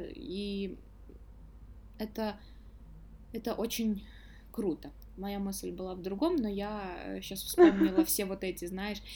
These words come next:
Speaker 1: какие-то ты начал говорить про негативных клиентов, и всё вот всплыло. Я как бы стараюсь об этом
Speaker 2: <laughs>
Speaker 1: не вспоминать, э, но, м,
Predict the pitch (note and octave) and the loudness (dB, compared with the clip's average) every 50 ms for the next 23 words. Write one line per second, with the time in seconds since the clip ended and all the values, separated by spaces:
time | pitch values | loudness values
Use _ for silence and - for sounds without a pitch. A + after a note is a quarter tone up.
0 | - - - - A3 A3 G3+ G3 - F#3+ G3 F#3+ F#3+ F#3+ - F#3 F#3 F#3 F#3 F3+ | -14 -12 -4 -2 -2 -2 -2 -2 -2 0 0 2 0 0 -2 -2 -2 -2 -4 -4
1 | - - - F#3+ F#3 F#3+ F#3+ F#3+ F#3 F#3+ F#3+ - - G3+ F3+ F3 F3 F#3 F#3 F3+ | -6 -6 -4 -4 -2 0 0 0 -2 -2 -4 -2 -4 -4 -4 -2 -4 -4 -4 -4
2 | F3 E3+ E3 E3+ E3 E3 F3 F#3 - - - - G3+ F#3+ G3 G3 G3 B3 E4 G4 | -4 -6 -6 -6 -6 -8 -8 -8 -10 -12 -8 -6 -4 -2 -2 0 0 0 0 0
3 | F#4+ E4 A3 F#3 - - - - - - - - G3+ G#3+ G#3+ - - A3 G#3 F#3 | -2 -2 -4 -6 -8 -10 -16 -16 -14 -14 -8 -6 -4 -4 -2 -2 -2 -2 -2 -2
4 | F#3+ F3+ - - - - - - - - G#3 G3+ G3+ G#3 G#3 G3 D#3+ D3+ D#3 E3+ | -4 -8 -6 -4 -2 -2 -2 -2 -2 -4 -2 0 0 0 0 0 -2 -2 -2 -4
5 | F3 F3 E3+ - - F#3 F3+ F#3 - F#3+ - - - G3 G3 G3 F#3+ F#3+ F#3 F#3 | -4 -4 -6 -6 -8 -10 -10 -8 -8 -8 -8 -6 -4 -2 -2 0 0 -2 -2 -2
6 | - - D4 C4 C4+ C4+ - F#3 - - B3+ A3 G3+ G3+ G3+ G3+ G3 - - - | 2 4 4 6 6 4 2 2 4 4 4 4 4 0 0 0 -2 -4 -4 -2
7 | G3+ G#3 G3+ G3+ A#3 D4 G#4 C#5 - - - - - - - - - - G#3 G3+ | -4 -4 -2 -2 -2 -2 -4 -4 -8 -14 -16 -16 -16 -16 -16 -12 -8 -6 -4 -2
8 | G3 G3 G3 F#3+ F#3+ G3+ G#3+ A3+ A#3 A#3 A3+ A3 G#3 G3+ F#3+ - | -2 0 0 0 0 0 0 0 -2 0 -2 -2 -2 -2 -4 -8